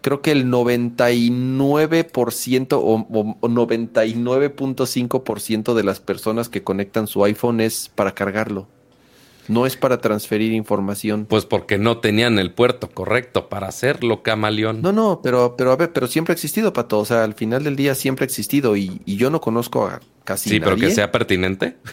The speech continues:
Speaker 2: <laughs> pues no.
Speaker 1: No, pero a lo que voy es, es,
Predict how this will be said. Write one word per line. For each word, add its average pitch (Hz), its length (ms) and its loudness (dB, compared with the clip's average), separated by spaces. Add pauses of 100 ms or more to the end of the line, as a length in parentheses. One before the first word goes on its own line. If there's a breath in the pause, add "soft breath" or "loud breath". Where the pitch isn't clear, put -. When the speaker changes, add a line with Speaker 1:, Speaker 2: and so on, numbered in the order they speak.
Speaker 2:
<laughs> - 240 -20
pues - 180 -8
no. - 140 -18 (1080)
Speaker 1:
No, 214 440 2
pero 160 160 4
a 156 60 4
lo 151 140 -2
que 160 100 2
voy 175 280 2
es, 156 440 -2
es, - 540 -6